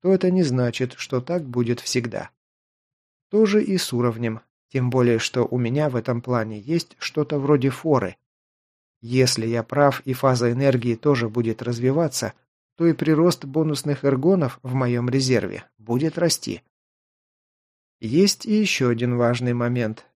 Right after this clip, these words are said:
Сейчас у меня улучшилась только одна способность, а на двойке меня уже будут ждать полные версии вихря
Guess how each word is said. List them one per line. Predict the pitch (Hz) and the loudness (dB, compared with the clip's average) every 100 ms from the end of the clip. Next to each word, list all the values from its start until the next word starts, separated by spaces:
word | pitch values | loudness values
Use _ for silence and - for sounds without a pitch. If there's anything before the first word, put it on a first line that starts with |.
| _ | _
Сейчас | - - - 151 160 - | -8 -6 -2 0 0 -2
у | |
меня | 139 139 147 151 | -4 -2 -2 0
улучшилась | 135 135 151 - 139 139 131 | 0 2 0 0 2 2 2
только | - 143 139 139 135 | 2 2 2 2 0
одна | 147 151 | 2 0
способность, | 123 110 - 110 87 82 - - _ _ _ _ | -2 -6 -6 -6 -8 -10 -12 -12 _ _ _ _
а | 127 | -4
на | 131 127 | 0 0
двойке | 131 190 190 113 - _ _ - | 2 4 2 -2 -12 _ _ -12
меня | 113 110 | -6 -2
уже | 143 147 143 | 0 0 0
будут | 131 139 | 2 2
ждать | 120 120 131 135 | 0 0 0 0
полные | - 127 123 123 120 | -4 -2 0 0 0
версии | 117 135 131 - 131 127 - | 2 2 2 0 0 0 -6
вихря | 113 127 139 143 156 | -2 0 0 2 2